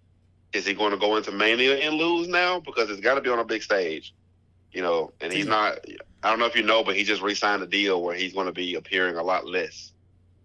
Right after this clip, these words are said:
Speaker 2: Yeah,
Speaker 1: So,
Speaker 2: yeah,
Speaker 1: like,
Speaker 2: yeah,
Speaker 1: the
Speaker 2: yeah.
Speaker 1: four major shows, uh, SmackDowns and Raws every once in a while, but, like,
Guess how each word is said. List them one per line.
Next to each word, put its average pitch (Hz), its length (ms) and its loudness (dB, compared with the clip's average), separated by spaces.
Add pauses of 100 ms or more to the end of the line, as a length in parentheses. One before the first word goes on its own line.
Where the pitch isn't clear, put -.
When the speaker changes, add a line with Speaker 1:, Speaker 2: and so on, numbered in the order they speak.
(160)
Speaker 2:
Yeah, 226 240 2
Speaker 1:
So, 95 200 4
Speaker 2:
yeah, 87 40 2
Speaker 1:
like, 85 340 0
Speaker 2:
yeah, 135 280 -8
Speaker 1:
the 113 120 -8
Speaker 2:
yeah. - 60 -8
Speaker 1:
four 120 200 4
major 107 340 4
shows, 110 760 2 (540)
uh, 87 380 2
SmackDowns 104 760 2
and 95 120 -2
Raws 101 320 4
every 98 180 0
once 98 240 -2
in 101 80 -8
a 98 40 0
while, 101 360 2
but, 90 140 -2
like, 87 400 -4